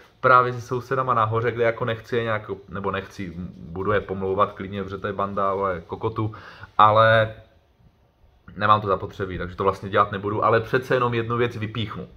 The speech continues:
co je fakt jakože bizár, prostě, jo. Kamarádi, eh, jednou týdně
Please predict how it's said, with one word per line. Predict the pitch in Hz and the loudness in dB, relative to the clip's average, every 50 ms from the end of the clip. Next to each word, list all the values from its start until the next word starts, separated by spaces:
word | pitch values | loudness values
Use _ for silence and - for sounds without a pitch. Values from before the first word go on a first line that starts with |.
| - - - - - - - - _ | -20 -20 -20 -20 -20 -20 -20 -12 _
co | - 131 | 4 6
je | 135 139 | 6 6
fakt | 135 - 143 135 139 | 6 6 4 4 4
jakože | 127 120 - 127 117 131 123 | 0 -4 -4 -4 -2 -2 -2
bizár, | - - - 98 98 92 92 85 80 71 71 - - | -4 -6 -12 -12 -8 -2 0 0 2 2 0 -4 -6
prostě, | - - 80 85 85 - - 95 78 | -8 -10 -10 -10 -10 -12 -12 -8 -6
jo. | 78 82 90 101 - - - - - - - - _ | -6 -6 -6 -8 -12 -16 -20 -20 -20 -20 -20 -10 _
Kamarádi, | - 117 107 123 139 104 90 85 82 - | 0 4 4 6 6 6 4 2 0 -6
eh, | - - _ _ - - - - - _ _ _ _ - - 98 95 92 92 92 90 90 90 85 | -12 -20 _ _ -20 -20 -20 -20 -20 _ _ _ _ -2 0 2 4 4 4 2 2 0 0 0
jednou | - 139 160 165 190 185 156 135 | 2 0 2 4 4 2 2 2
týdně | - - 135 127 123 135 131 127 127 127 127 127 117 117 - | -2 -6 -10 -8 -4 -2 0 2 2 0 -2 -4 -8 -12 -18